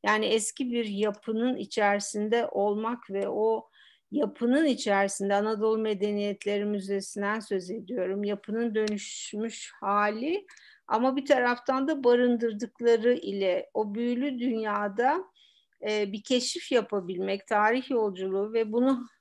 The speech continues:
duyu organlarıyla yapabilmek, görmek, algılamak ve kokusunu hissetmek, bunlar aslında çok değerli. E, ve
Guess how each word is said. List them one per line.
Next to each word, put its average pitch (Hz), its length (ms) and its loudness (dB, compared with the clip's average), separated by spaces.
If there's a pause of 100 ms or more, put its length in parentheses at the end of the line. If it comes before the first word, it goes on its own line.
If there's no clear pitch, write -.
(180)
duyu 240 220 2
organlarıyla 202 1040 4
yapabilmek, 185 800 -2
görmek, 208 460 0
algılamak 208 840 0 (420)
ve 240 120 8
kokusunu 269 580 2
hissetmek, 240 1000 0
bunlar 254 300 4
aslında 285 600 0
çok 339 300 0
değerli. 190 640 4 (960)
E, 214 380 4
ve 254 360 4